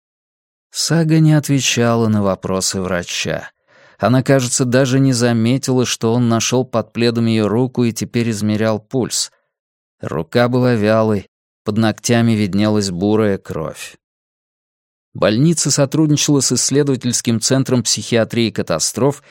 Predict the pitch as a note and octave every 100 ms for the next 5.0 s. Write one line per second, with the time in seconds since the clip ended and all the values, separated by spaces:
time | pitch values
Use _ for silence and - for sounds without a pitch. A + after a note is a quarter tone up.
0 | - _ C#3 D3 - A#2 A2+ G#2 - G#2
1 | G2 - F2+ D#2+ - - - _ _ _
2 | _ _ _ _ _ _ - C#2+ A2+ -
3 | - D3+ B2 B2+ B2+ - B2+ A2 G2+ G#2+
4 | F2 - C#3 C#3 - B2 A2 A2+ A#2 A2+